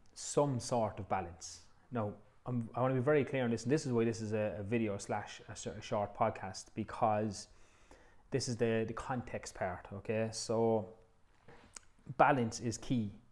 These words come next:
but you also have to understand what's your goal. So, we all talk about balance, we promote it a lot in A T P,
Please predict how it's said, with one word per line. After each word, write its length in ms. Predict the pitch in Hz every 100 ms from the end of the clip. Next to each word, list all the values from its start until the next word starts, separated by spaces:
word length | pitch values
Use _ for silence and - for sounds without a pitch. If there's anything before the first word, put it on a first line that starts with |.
| - -
but 220 | 127 - 120
you 120 | 123
also 300 | 131 117 113
have 220 | 117 113
to 80 | 110
understand 380 | 113 110 110 107
what's 280 | 107 -
your 100 | 107
goal. 280 | 98 107 92 - - - - - - -
So, 460 | - 113 107 107 - -
we 100 | 120
all 180 | 113 117
talk 280 | 120 110 113
about 140 | 107
balance, 380 | 110 113 110 -
we 60 |
promote 400 | 98 107 107 107
it 60 | 101
a 40 |
lot 220 | 110 107 -
in 80 | 110
A 100 | 104
T 160 | - 104
P, 300 | 113 113